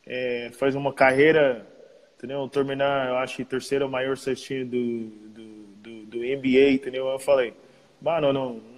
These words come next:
não tem nada igual, não tem nada igual", entendeu? Eu consegui co-, conhecer ele algumas vezes, porque eu, é, é, primo mais próximo dele, John Cox,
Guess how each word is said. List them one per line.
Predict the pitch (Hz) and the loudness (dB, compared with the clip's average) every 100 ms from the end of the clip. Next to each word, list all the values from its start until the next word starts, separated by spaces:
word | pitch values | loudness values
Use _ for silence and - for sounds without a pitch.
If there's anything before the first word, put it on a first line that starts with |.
| - 120 | -20 -6
não | 175 | -2
tem | 180 185 | 2 4
nada | 190 190 190 | 6 6 4
igual, | 160 143 131 117 - - _ - | 4 4 4 -4 -18 -20 _ -18
não | 135 | -8
tem | 147 151 | -4 -2
nada | 143 151 156 | -2 0 0
igual", | 135 135 151 143 131 - _ _ _ | 0 2 2 2 -4 -18 _ _ _
entendeu? | 123 143 135 | -10 -4 -4
Eu | |
consegui | 127 151 - 139 147 | -4 -6 -6 -2 -2
co-, | 143 143 131 120 | -2 -6 -4 -6
conhecer | 113 143 139 - 151 135 | -8 -6 -6 -2 2 4
ele | 143 143 | 4 4
algumas | 135 127 139 131 | 0 -2 -8 -4
vezes, | 127 139 131 123 | -2 -2 -4 -8
porque | 127 120 - 127 127 123 113 - _ - - _ _ | -8 -6 2 2 4 0 -2 -18 _ -20 -20 _ _
eu, | 135 156 143 | 4 4 2
é, | 131 - - 113 113 113 | -6 -14 -16 -10 -8 -8
é, | - 110 - | -6 -6 2
primo | 147 156 143 | 4 6 4
mais | 127 135 143 | 6 4 4
próximo | - 139 135 135 127 | 4 4 4 -4 2
dele, | 131 131 | 2 2
John | 117 131 123 | -2 -4 -6
Cox, | 123 131 127 - | -2 0 -2 -8